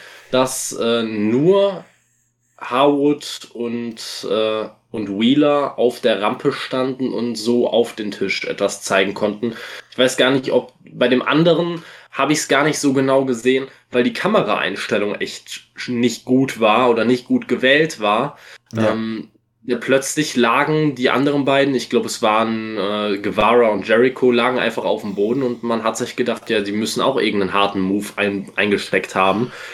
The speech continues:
Speaker 1: Aber man hat gar nicht so richtig erkannt, was es dann am Ende war.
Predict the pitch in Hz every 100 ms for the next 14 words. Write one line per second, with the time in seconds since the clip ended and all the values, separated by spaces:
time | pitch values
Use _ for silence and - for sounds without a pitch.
0 | - - 110 104 110 104 135 - 113 113
1 | 151 151 139 113 131 - 180 170 131 -
2 | 139 143 123 139 143 - 117 110 110 117
3 | 110 104 131 76 -